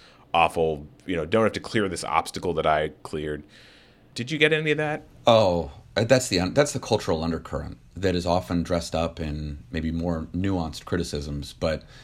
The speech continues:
Speaker 2: but no, I think that "I had to do it, you, you should too" bar exam as hazing ritual, absolutely that's out there,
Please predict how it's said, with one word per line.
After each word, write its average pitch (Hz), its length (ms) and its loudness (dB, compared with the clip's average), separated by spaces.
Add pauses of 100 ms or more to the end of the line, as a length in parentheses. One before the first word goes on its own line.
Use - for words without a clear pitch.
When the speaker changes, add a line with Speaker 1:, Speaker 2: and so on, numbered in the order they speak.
(140)
Speaker 2:
but 135 120 2
no, 123 200 6
I 95 100 0
think 117 220 -2
that 95 140 2
"I 98 100 2
had 95 160 -2
to 92 80 -4
do 87 160 0
it, 82 160 -2
you, 87 120 0
you 90 220 -2
should 82 260 -4
too" 87 600 -2
bar 85 240 2
exam 82 320 -2
as 80 120 -6
hazing 90 360 -2
ritual, 80 520 -6 (480)
absolutely 87 800 0
that's 76 280 -4
out 82 240 -8
there, 71 320 -8